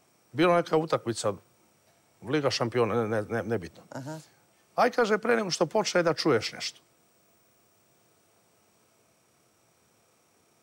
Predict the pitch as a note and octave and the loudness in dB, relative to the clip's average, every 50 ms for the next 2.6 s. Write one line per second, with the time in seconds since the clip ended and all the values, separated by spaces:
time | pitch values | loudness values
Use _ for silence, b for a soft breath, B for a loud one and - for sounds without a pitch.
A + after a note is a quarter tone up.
0 | _ _ _ - F2 F2+ C3 C#3 D3 - - G3 F#3+ E3+ C#3+ - E3 F3 - - | _ _ _ -10 -4 0 0 0 0 0 0 0 0 0 2 0 0 0 0 0
1 | - D3 C#3 C3 - - D#3 D#3 C#3 D3 C#3+ C3+ C3+ D3+ E3 E3 D#3+ D3 D3 D3+ | 0 0 0 2 2 2 2 2 2 0 0 2 2 2 4 4 4 4 4 4
2 | D#3+ D#3+ D#3 D#3 C#3+ A#2+ - - E3 E3 E3 D#3+ | 6 6 6 4 2 0 0 0 0 2 2 0